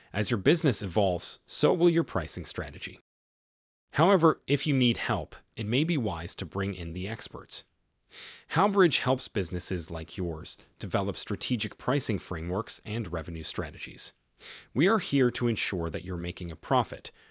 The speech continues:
while also capturing the true value that you provide.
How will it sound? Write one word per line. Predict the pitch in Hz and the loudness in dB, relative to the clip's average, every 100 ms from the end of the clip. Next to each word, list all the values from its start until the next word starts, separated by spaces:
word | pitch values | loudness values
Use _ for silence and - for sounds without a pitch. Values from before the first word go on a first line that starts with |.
| _ | _
while | - 101 | -6 -4
also | 113 156 - 135 | 4 4 4 0
capturing | - 80 - 95 90 | -2 -8 -6 -6 -6
the | 95 | -6
true | - 135 147 | -2 0 2
value | 135 120 98 82 - | 2 0 0 -6 -10
that | - 80 | -12 -12
you | 78 | -12
provide. | - 82 78 - | -12 -12 -12 -14